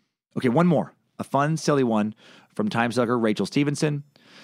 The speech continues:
She says, Hello, Reverend Doctor Time Suck Master. I just wanted to let you know that I truly enjoy getting to delve into each of the topics you choose to suck on each week. I thank Bojangles and Lucifina <laughs> that this podcast was created and pray to Nimrod. Blessed be his name that you keep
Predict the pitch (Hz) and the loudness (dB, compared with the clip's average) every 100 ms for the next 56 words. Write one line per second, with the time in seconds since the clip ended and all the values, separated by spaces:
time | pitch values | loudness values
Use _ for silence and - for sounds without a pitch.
0 | - - - 143 113 180 196 139 123 135 | -20 -10 0 0 2 4 4 4 4 2
1 | 143 139 135 135 123 131 113 120 127 117 | 2 2 0 0 -4 0 0 -2 -2 -2
2 | 85 - 82 - _ _ - - 101 151 | -4 -6 -10 -10 _ _ -20 -8 -4 -2
3 | 175 180 165 151 147 147 131 120 113 - | 2 2 2 0 0 0 2 2 2 0
4 | 170 185 165 151 123 113 113 120 113 101 | 0 2 2 2 2 2 0 -2 -2 0
5 | 123 135 113 101 120 139 139 135 113 113 | 2 2 -2 -2 -4 -4 -2 0 0 -2
6 | - 107 110 101 113 - 143 101 95 - | -4 -2 0 0 0 0 0 0 0 0
7 | 117 - - _ _ - - 98 143 147 | -2 -2 -8 _ _ -20 -10 -4 -2 2
8 | 185 156 135 131 135 107 113 123 147 123 | 2 2 2 0 -2 0 0 2 0 0
9 | 95 95 - _ _ _ - 147 - - | 0 -2 -8 _ _ _ -2 -2 -2 -12
10 | - 107 131 - 135 131 139 139 135 - | -6 -2 0 2 2 2 0 -2 -2 0
11 | 123 117 113 - 127 - 139 123 107 80 | 2 2 -2 0 0 2 0 0 0 0
12 | 127 135 175 156 165 165 156 147 143 - | 0 2 2 0 2 2 0 0 -2 -6
13 | _ _ - 107 131 - 147 | _ _ -6 -4 -2 0 0